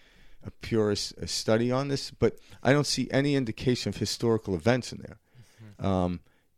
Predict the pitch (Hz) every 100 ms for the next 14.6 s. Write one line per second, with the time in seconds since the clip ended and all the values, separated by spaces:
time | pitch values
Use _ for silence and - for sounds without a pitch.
0 | - 101 98 - - 98 92 90 87 87
1 | 82 - _ 101 95 101 98 - 156 -
2 | 95 85 - 101 101 107 131 123 120 -
3 | _ _ - _ - 101 95 95 - -
4 | - 131 - 127 131 131 139 113 110 110
5 | 113 113 113 104 - - 156 98 78 -
6 | _ - - 110 101 98 95 - 73 95
7 | 110 110 - - 117 98 95 _ - 92
8 | 92 - _ 95 90 87 82 _ _ -
9 | - 92 82 82 80 - 117 220 113 117
10 | 120 117 104 - 113 104 92 - 131 110
11 | 80 - - - 127 117 107 - 110 101
12 | 110 110 - 120 107 101 - 95 95 92
13 | 90 _ _ _ - 101 - 147 139 110
14 | - 101 87 87 85